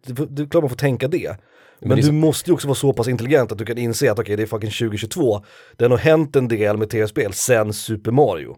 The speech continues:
Speaker 1: liksom.
Speaker 2: <laughs>
Speaker 1: Liksom, vi, vi, vi sitter ju fortfarande inte och kollar på, liksom, inte vet jag, eh, Robocop från åttiotalet.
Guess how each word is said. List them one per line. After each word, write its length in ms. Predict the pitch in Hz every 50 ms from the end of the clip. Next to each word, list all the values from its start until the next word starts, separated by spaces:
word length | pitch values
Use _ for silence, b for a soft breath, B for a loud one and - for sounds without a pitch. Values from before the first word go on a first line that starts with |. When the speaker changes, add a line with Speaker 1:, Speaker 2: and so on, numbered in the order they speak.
| _ -
Speaker 1:
liksom. 320 | 76 80 - - 64 64 - -
Speaker 2:
<laughs> 60 | 120 B B B B B B B B B B B B B B -
Speaker 1:
Liksom, 240 | 123 107 101 123 123
vi, 140 | 139 147 143
vi, 100 | 139 135
vi 420 | - - 139 139 127 147 131 131
sitter 120 | 127 147 135
ju 40 | 135
fortfarande 360 | - 165 147 - - 180 175
inte 140 | 156 - 135
och 100 | 120 -
kollar 440 | - 143 135 123 117 117 117 113 110
på, 420 | 107 - 107 107 107 107 101 b b b b b
liksom, 400 | b 110 107 - 117 107 101 107
inte 120 | 117 113 123
vet 100 | 123 127
jag, 180 | 113 101 98
eh, 880 | 90 - - - - 87 92 92 92 90 87 87 82 85 82 98 123 135
Robocop 600 | 143 170 165 139 120 123 107 - 92 - - -
från 160 | - 117 110
åttiotalet. 560 | 113 117 - - - 170 160 117 98 92 92